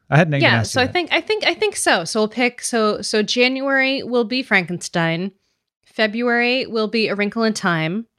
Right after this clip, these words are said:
Speaker 2: And then March will be, oh.
Speaker 1: March will be
Speaker 2: Wait,
Speaker 1: back
Speaker 2: no.
Speaker 1: to me,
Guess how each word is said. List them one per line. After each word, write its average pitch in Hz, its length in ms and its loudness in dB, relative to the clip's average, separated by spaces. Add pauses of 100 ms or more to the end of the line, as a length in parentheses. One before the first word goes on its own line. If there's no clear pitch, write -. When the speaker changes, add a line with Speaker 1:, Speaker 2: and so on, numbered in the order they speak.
(600)
Speaker 2:
And 208 140 -2
then 202 140 2
March 196 440 0
will 226 100 -2
be, 208 340 -6
oh. 151 320 -10 (480)
Speaker 1:
March 143 240 0
will 196 80 2
be 185 60 2
Speaker 2:
Wait, 165 60 -4
Speaker 1:
back 160 180 2
Speaker 2:
no. - 40 -8
Speaker 1:
to 160 100 -2
me, 123 540 0